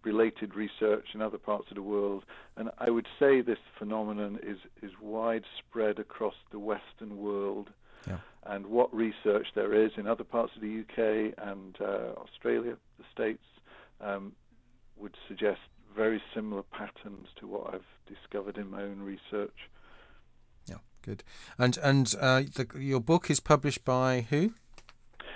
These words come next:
Speaker 1: Yeah, it's, so it's The Invisible Church. It's published by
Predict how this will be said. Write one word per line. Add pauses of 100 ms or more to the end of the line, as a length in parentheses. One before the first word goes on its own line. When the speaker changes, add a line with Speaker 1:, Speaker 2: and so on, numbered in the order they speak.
(240)
Speaker 1:
Yeah, (120)
it's,
so
it's (180)
The
Invisible
Church.
It's (140)
published
by